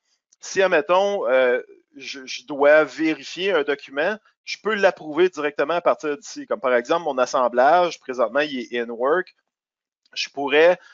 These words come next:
tout simplement, à partir de n'importe quel navigateur, à partir de mon téléphone même, dire, « OK, oui, il est approuvé » ou « Non, je ne l'aime pas, on a besoin de faire des modifications. » Mais des fois, on a besoin d'avoir, d'interroger un peu plus le modèle. Une des choses que moi, j'aime beaucoup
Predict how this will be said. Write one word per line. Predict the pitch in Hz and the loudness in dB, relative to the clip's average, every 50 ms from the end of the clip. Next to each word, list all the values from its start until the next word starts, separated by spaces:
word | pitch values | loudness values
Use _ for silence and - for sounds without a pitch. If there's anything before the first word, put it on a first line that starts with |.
| _ _ _ _ | _ _ _ _
tout | - | -4
simplement, | - 185 175 175 160 147 165 208 | -2 -2 0 2 2 2 2 4
à | 214 156 - | 4 2 2
partir | - 147 123 - - 175 185 185 | 2 0 -2 -2 -2 -4 -2 0
de | 170 135 127 | 0 -2 0
n'importe | 143 156 170 175 - 196 185 - 190 165 | 0 0 -2 0 2 0 0 0 -2 0
quel | - 175 180 175 165 | 0 0 0 0 -2
navigateur, | 151 139 135 135 - - 147 135 123 - 135 127 135 160 185 190 151 | -2 -2 -2 -2 -2 0 2 2 2 4 4 4 4 6 6 4 4
à | 123 | 2
partir | - 117 - - 190 | 0 -2 -4 -4 -4
de | 180 151 | -4 -4
mon | 143 147 143 | -2 -2 -2
téléphone | 143 165 160 156 151 139 - 170 202 214 196 147 | 0 0 2 2 2 2 0 -2 -4 -4 -4 -4
même, | 131 135 147 156 160 147 _ _ _ _ _ _ _ | -6 -4 -4 -6 -10 -12 _ _ _ _ _ _ _
dire, « | _ 120 156 165 170 175 160 139 | _ -2 0 2 2 4 2 2
OK, | - 170 165 156 151 147 | 2 0 0 -2 -2 -4
oui, | 151 175 185 | -6 -6 -4
il | 180 | -4
est | 160 156 | -2 0
approuvé » | 160 143 - - - 127 127 120 120 135 139 151 160 170 175 175 170 | 0 0 -2 -4 -12 -16 -14 -6 -4 -2 0 2 2 2 2 2 2
ou « | 156 139 135 131 135 | 0 -2 -6 -6 -2
Non, | 139 147 156 160 165 156 | 0 0 0 0 0 -2
je | 156 | -2
ne | 139 131 131 | -2 -2 -2
l'aime | 131 123 120 110 - - | -2 -2 -4 -4 -6 -2
pas, | 151 | 0
on | 160 170 160 143 135 131 | 2 2 2 0 0 -2
a | 120 | -4
besoin | 123 123 117 139 143 | -4 -4 -4 -4 -4
de | - | -2
faire | - 139 131 | -2 -2 -2
des | 127 | -2
modifications. » | 127 127 120 117 - - - - 123 113 104 - - 110 107 - _ _ - - - - _ _ | -4 -6 -6 -6 -8 -10 -4 0 0 0 0 -2 -6 -12 -14 -16 _ _ -20 -20 -20 -20 _ _
Mais | 123 131 | -6 -2
des | 131 160 156 | 0 0 4
fois, | - 277 269 | 4 4 4
on | 220 | 4
a | 190 | 2
besoin | 170 170 165 - 185 208 214 | 2 2 2 2 0 0 2
d'avoir, | 202 165 143 156 180 190 185 170 - _ _ - | 2 2 4 4 4 4 4 2 0 _ _ 2
d'interroger | 160 160 160 175 165 165 160 160 170 214 | 2 2 2 2 2 2 2 0 0 -2
un | 208 | -4
peu | - - 160 | -4 -6 -8
plus | - _ - 175 170 180 175 - - - - - _ | -8 _ -4 -2 0 0 0 -2 -6 -12 -14 -18 _
le | - 131 127 | -10 -8 -4
modèle. | 127 120 113 143 156 175 202 202 190 - - - _ _ _ _ _ - | -2 -2 2 4 4 4 2 2 -2 -8 -14 -20 _ _ _ _ _ -2
Une | - 190 220 | 0 0 0
des | 208 202 165 170 | 2 0 0 0
choses | - - 202 220 214 208 | 0 2 2 2 2 2
que | - 180 | 0 -2
moi, | 151 151 160 170 175 175 | -2 0 2 2 2 2
j'aime | 170 175 165 170 160 | 2 0 -2 -2 -4
beaucoup | - - - 202 196 170 | -8 -14 -12 -12 -14 -12